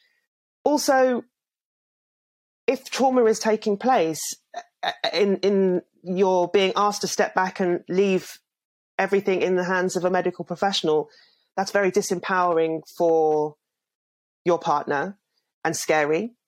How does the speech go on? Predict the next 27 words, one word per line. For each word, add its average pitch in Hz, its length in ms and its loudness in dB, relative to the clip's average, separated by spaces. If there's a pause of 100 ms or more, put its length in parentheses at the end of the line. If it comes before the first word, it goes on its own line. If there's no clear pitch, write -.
(160)
just - 160 -8
to, 160 80 -6 (100)
to 185 100 0
trust 175 280 0
that - 100 0
someone 170 260 0
else 160 220 -2
can 156 320 -2
resolve 156 380 0
this. 151 240 0 (1120)
Plus, 233 220 0
they 240 240 4
receive 233 320 0
their 233 180 4
own 226 340 0 (480)
treatment 156 460 0 (100)
from 151 460 -2 (400)
the 160 60 0
medical 160 340 0
professionals. 151 560 -2
I've 185 140 0
seen 180 500 2 (640)
husbands 175 400 -2
being 170 240 0
treated 165 480 -4
appallingly 160 840 0 (120)
by 147 280 -2